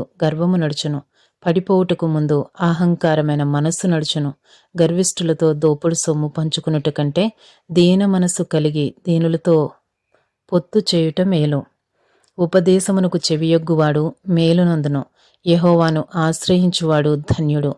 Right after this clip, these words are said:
జ్ఞాన హృదయుడు వివేకి అనబడును.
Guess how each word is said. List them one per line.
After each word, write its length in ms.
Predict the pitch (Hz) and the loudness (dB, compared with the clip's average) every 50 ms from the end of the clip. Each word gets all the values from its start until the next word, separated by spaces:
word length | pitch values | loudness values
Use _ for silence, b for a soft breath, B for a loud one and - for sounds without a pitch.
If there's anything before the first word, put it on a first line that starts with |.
| b b b b b b b - | b b b b b b b -12
జ్ఞాన 500 | 165 156 170 165 165 165 165 170 180 185 196 | -6 0 2 4 4 4 4 4 4 2 2
హృదయుడు 560 | 190 180 180 160 151 160 151 156 151 151 147 135 - _ - | 0 2 0 2 2 2 0 0 0 0 -2 -4 -6 _ -6
వివేకి 600 | 196 160 151 147 156 151 151 151 147 - 175 175 175 - - - | -2 -2 0 0 2 0 0 0 -2 -2 -2 -2 -2 -2 -4 -4
అనబడును. 480 | 180 170 160 156 156 151 147 147 143 | -2 0 0 0 0 0 2 0 0